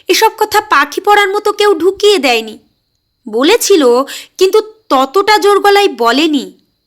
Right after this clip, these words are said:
যতটা জোর গলায় বলতো পড়াশোনা করতে হবে। না বলার পরিণতি মোটেও ভালো হয়নি। মধ্যিখানে এতগুলো যুগ চলে যাওয়ার পরে বাবার উপার্জনে শেষ সাজ আর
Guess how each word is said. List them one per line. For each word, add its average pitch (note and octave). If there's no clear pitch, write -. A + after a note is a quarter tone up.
যতটা C4+
জোর F4
গলায় E4+
বলতো C4
পড়াশোনা D4
করতে A#3+
হবে। G#3+
না B3
বলার D#4+
পরিণতি D4+
মোটেও D4+
ভালো F4+
হয়নি। A#3
মধ্যিখানে D4+
এতগুলো D4
যুগ F4
চলে D#4
যাওয়ার F4
পরে F4
বাবার B3
উপার্জনে F#4+
শেষ -
সাজ A3+
আর C4+